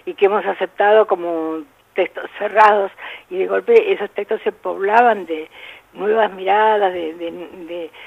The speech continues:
un, como una especie de agujeros luminosos que te permitían trasmirar el texto.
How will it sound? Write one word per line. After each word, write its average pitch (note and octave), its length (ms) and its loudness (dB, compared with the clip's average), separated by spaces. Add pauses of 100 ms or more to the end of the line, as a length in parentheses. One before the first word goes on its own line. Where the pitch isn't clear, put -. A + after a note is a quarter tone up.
(220)
un, C4 160 -10
como G3+ 240 -2
una A3 220 -2
especie G3 340 0
de E3+ 60 2
agujeros G#3 420 2
luminosos G3+ 600 -4
que G#3+ 100 -6
te E3 120 -6
permitían D#3+ 600 -2
trasmirar G3 640 0
el E3 140 -12
texto. - 480 -14